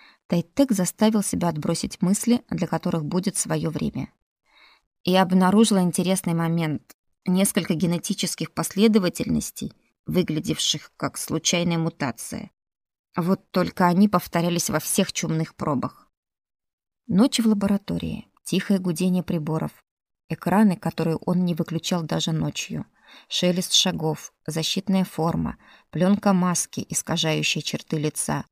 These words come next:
Строки на экранах, он смотрит на них. И Эрика тоже. Руки её лежат на плечах, и она так близка, что эта близость отвлекает. И для каждого вида мутации были свои.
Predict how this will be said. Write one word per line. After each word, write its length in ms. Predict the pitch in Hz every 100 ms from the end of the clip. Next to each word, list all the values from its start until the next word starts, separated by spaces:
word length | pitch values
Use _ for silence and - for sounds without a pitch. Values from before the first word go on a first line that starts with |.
| _ _ _ _ -
Строки 420 | - 185 185 165
на 160 | 151 147
экранах, 580 | - 175 190 185 - _ _ _ -
он 160 | 202 208
смотрит 500 | - 165 - 160 160
на 100 | 160
них. 340 | 143 - - _ _ _ _
И 160 | 185 - -
Эрика 400 | 175 165 - 165
тоже. 500 | - 160 160 160 165 _ _ _
Руки 300 | - 233 233
её 300 | 156 147 156
лежат 360 | 143 156 147 -
на 80 | 147
плечах, 460 | - 147 - 170 - _ _ _
и 60 | -
она 200 | 175 202
так 240 | - 196
близка, 560 | 175 165 - - 202 202 -
что 300 | - - 180
эта 240 | - - 151
близость 460 | 175 196 190 -
отвлекает. 840 | - - 143 - - 135 95 - _ _ _ _ _ _ _ _ _ _ _ _ _ _ _ _
И 240 | 170 160
для 320 | - 151 170 160
каждого 560 | - 175 165 165 165
вида 320 | 147 196 175
мутации 640 | 165 160 - 190 - - 151
были 340 | 165 165 151
свои. 580 | 151 - 180 160 143